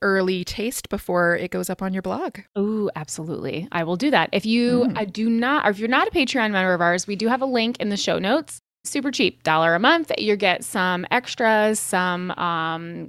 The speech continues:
Speaker 2: what, what are we including in there? Some fun
Speaker 1: Well,
Speaker 2: we got some, some fun stuff planned,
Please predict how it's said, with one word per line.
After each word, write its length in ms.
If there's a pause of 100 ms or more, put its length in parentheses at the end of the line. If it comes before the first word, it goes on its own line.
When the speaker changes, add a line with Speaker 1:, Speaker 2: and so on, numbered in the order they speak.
Speaker 2:
what, 240
what 120
are 40
we 120
including 340
in 60
there? 220 (280)
Some 220
fun 200
Speaker 1:
Well, 200 (260)
Speaker 2:
we 80
got 180
some, 220
some 300
fun 240
stuff 300
planned, 520